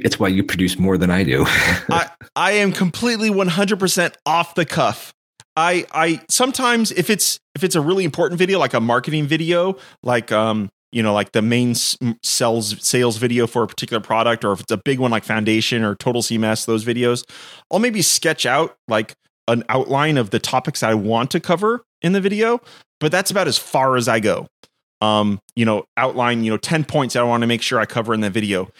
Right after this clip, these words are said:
Speaker 2: and the rest of it is a hundred percent on the fly. And I will sometimes completely mess up and start an entire segment over again,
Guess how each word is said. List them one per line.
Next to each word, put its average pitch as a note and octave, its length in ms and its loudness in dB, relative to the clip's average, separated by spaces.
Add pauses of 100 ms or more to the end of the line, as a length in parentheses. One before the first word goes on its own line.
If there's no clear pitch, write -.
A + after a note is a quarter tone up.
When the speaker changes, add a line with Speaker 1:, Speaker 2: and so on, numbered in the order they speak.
(140)
Speaker 2:
and C3 120 2
the C#3 60 2
rest D3 240 0
of C3 60 -4
it B2+ 100 0
is A2+ 100 -4
a A#2+ 60 -2
hundred C3 240 -4
percent A#2+ 300 -4
on A2+ 160 0
the G#2+ 60 -2
fly. F2 360 -2 (480)
And A#2 340 0 (380)
I C#3+ 280 2
will D3 180 0
sometimes D#3+ 840 0 (640)
completely D#3+ 840 -2 (260)
mess D#3+ 520 0
up B3 240 0 (240)
and C3+ 120 2
start D#3 300 0
an D3+ 80 0
entire D#3 320 0
segment D3 380 0
over F#3+ 300 0
again, G3 400 0